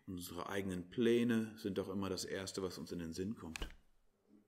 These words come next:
Wie kann ich mich aus dieser Situation nur irgendwie herauswinden? Und zwar gerade dann,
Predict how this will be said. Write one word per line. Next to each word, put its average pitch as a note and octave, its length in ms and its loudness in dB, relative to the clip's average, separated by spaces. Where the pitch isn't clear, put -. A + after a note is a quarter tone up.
Wie E3+ 200 8
kann F3 180 8
ich F3+ 160 12
mich F3+ 160 12
aus C#3+ 140 8
dieser E3 220 12
Situation D#3 680 12
nur D3 220 12
irgendwie F#3 440 12
herauswinden? C#3 1160 10
Und G#2+ 300 4
zwar - 680 0
gerade A#2+ 640 8
dann, F#2 440 4